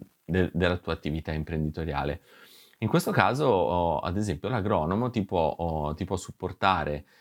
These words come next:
ehm, nei momen-, in tutti i momenti della giornata, anche perché, ad esempio, il centro di assistenza agricola potrebbe avere il tecnico occupato in un'altra,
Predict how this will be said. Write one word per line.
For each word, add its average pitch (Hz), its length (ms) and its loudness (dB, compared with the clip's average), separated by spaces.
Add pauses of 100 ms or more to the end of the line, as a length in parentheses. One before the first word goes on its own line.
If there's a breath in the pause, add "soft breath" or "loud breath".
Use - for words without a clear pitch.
(120)
ehm, 78 920 0
nei 90 140 4
momen-, 90 320 2
in 92 180 2
tutti 98 240 -2
i 87 40 2
momenti 85 440 0
della 82 180 2
giornata, 101 480 0
anche 98 220 -2
perché, 80 440 -2 (280 soft breath)
ad 80 120 -8
esempio, 80 380 2
il 71 60 -2
centro 90 260 -2
di 85 80 2
assistenza 87 460 -2
agricola 90 440 2
potrebbe 85 500 0
avere 82 480 2
il 90 180 -8
tecnico 92 560 -2
occupato 90 1160 0 (280 loud breath)
in 87 180 -2
un'altra, 80 640 0